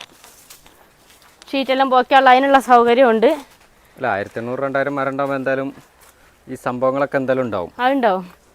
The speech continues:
Speaker 1: ഒരുവിധം എല്ലാ സൗകര്യങ്ങളും ഉണ്ട്. അപ്പം നമ്മൾ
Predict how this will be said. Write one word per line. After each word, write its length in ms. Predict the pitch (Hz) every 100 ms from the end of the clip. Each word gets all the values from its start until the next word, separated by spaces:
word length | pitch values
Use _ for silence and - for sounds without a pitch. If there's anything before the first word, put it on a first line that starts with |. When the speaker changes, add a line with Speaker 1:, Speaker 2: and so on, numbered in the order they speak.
| _ _ _ _ _ 262
Speaker 1:
ഒരുവിധം 280 | 294 349 349
എല്ലാ 160 | 311 320 359 381 339
സൗകര്യങ്ങളും 540 | 285 262 277 277 277 240
ഉണ്ട്. 180 | 208 233 285 _ _ _ _ _ _ _ _ _ - - _ _ _ _ _ _ _ _ _ - - _ 143 170 156 160 180 -
അപ്പം 160 | - 285
നമ്മൾ 160 | 294